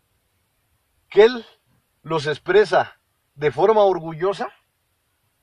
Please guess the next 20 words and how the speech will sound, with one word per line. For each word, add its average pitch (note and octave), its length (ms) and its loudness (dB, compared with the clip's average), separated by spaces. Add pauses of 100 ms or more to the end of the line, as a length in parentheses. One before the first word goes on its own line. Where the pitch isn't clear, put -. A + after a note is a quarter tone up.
(1040)
cuando D#3 320 2
él A3 120 0
paliaba F#3+ 680 2 (640)
la C#3 120 -4
estiércol D#3+ 560 -4
de C3+ 100 -6
camello. D3 500 -8 (1300)
Así C#3 280 -4
fueron F#3+ 300 0
sus C#3 200 -12
inicios. D3 680 -16 (1800)
Después, F#3 420 0
con G3+ 180 -2
el D3+ 140 -8
tiempo, G#3 520 -6 (1500)
fue G#3 240 -2
creciendo F#3+ 880 -4
poco E3 300 -4
a - 100 -8
poco, F#3+ 680 -4